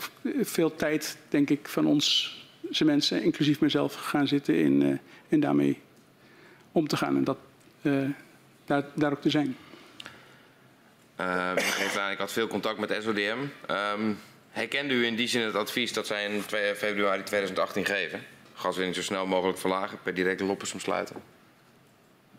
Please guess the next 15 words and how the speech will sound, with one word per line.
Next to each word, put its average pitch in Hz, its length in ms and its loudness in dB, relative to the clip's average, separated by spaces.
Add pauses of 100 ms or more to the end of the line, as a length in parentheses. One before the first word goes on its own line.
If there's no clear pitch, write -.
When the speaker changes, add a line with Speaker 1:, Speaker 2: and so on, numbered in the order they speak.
(520)
Speaker 1:
Het 226 340 0
S - 140 2
O - 20 -2
D 160 40 0
M-advies - 720 2 (300)
was - 560 0
zo - 180 0
snel 165 160 4
mogelijk 160 160 2
verlagen 160 360 2
tot - 240 -2
twaalf. 131 580 0
Speaker 2:
Ja. - 160 -4 (180)
Speaker 1:
Ja. 143 200 0 (1120)
Ja. - 200 -2